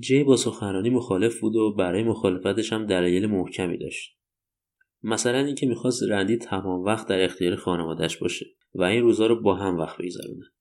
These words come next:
با هم یعنی خودشون دوتا و سه تا بچه‌هاشون، یعنی دیلان، لوگان و کلوی.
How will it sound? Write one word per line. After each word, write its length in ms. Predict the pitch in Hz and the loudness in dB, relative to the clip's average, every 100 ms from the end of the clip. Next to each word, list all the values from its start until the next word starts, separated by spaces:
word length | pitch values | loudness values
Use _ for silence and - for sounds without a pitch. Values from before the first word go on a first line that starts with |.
| _ _ _ | _ _ _
با 120 | 110 | -2
هم 220 | 107 135 | 2 2
یعنی 180 | 127 113 | 4 0
خودشون 460 | - 113 117 117 120 | 2 4 4 2 2
دوتا 380 | 101 98 107 117 | 2 4 6 6
و 220 | 110 110 | 6 -2
سه 160 | - 135 | -2 0
تا 120 | 135 | 2
بچه‌هاشون، 640 | 113 92 - 92 85 87 | 4 2 2 -2 -2 -6
یعنی 220 | 80 87 95 | -6 -2 -2
دیلان، 680 | 92 85 82 101 117 120 _ _ | 0 0 0 -2 -4 -10 _ _
لوگان 680 | - 85 85 - 92 107 117 - | -2 0 0 2 0 0 -4 -4
و 120 | 104 | -4
کلوی. 500 | 104 - 80 - - | 0 -2 -2 -8 -14